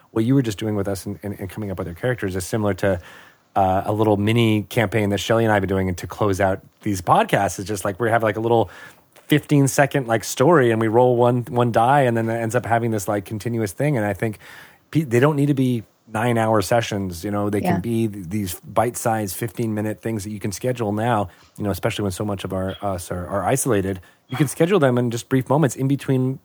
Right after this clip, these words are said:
Speaker 1: breaks when you're working from home. And I
Speaker 2: Mm.
Speaker 1: think that's,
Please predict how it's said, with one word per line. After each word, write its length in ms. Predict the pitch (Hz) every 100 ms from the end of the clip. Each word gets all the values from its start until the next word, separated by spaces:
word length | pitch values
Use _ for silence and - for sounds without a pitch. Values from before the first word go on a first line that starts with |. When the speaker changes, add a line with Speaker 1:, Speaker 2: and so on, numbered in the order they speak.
| -
Speaker 1:
breaks 400 | 123 139 - - 175 _ 120
when 240 | 143 131
you're 100 | 123
working 280 | 120 123 131
from 160 | 110 117
home. 400 | 143 170 95 95 -
And 240 | 110 107 214
I 80 |
Speaker 2:
Mm. 40 | 208
Speaker 1:
think 120 | 90
that's, 320 | 117 104 -